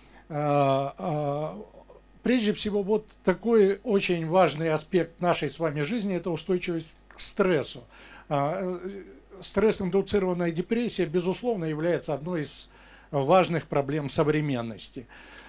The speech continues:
Области мозга, э, так, области мозга, чувствительные к стрессу, представлены наиболее чувствительными. Это префронтальная кора, это гиппокамп, это миндалина. И именно эти области мозга, э,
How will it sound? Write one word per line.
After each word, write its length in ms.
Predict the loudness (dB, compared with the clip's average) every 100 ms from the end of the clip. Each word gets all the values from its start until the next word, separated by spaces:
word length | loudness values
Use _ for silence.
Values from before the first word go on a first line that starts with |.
| -8
Области 420 | -4 0 0 2 2
мозга, 600 | 4 4 6 6 6 4
э, 500 | -4 -4 -4 -6 -8 -14 -20 _ -20 -20 -8
так, 180 | -8 -8 -14 -14 -8
области 400 | -6 -6 -6 -4
мозга, 440 | 2 2 6 6
чувствительные 720 | 6 -2 -6 -8 -8 -6 -8
к 60 | -8
стрессу, 500 | -10 -2 0 0 -4
представлены 720 | -8 -8 0 0 0 -2 -4
наиболее 480 | 0 0 0 -4 -4
чувствительными. 560 | -6 -8 -10 -10 -8 -4
Это 120 | -4
префронтальная 720 | -4 -4 -4 -4 -4 -4 -8
кора, 420 | -8 -6 -4 -6 -10 -20 -20 0
это 640 | 4 4 4 2 2 0 -8 -20 -16
гиппокамп, 680 | -6 -4 0 0 0 0 -2 -8 -20 -6
это 460 | -2 2 4 4 0
миндалина. 760 | -2 -2 2 0 0 -6 -10 -16 -20 -20 -16 -4
И 240 | 0 2
именно 260 | 4 6 8
эти 260 | 8 10
области 460 | 8 8 4 2 -2
мозга, 600 | 0 0 -2 -2 -4 -4
э, 340 | -4 -2 -2